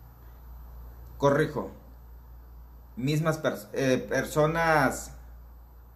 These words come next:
distintas con, sobre una misma parcela demandan acciones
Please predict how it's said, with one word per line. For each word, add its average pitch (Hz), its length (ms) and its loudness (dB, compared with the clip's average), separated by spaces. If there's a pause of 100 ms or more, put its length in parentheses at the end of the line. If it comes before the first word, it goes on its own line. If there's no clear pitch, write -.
(140)
distintas 185 880 -4 (680)
con, 107 440 0 (1300)
sobre 117 360 2
una 131 760 2 (1080)
misma 139 840 0
parcela 156 600 0 (560)
demandan 123 800 0
acciones 123 880 -2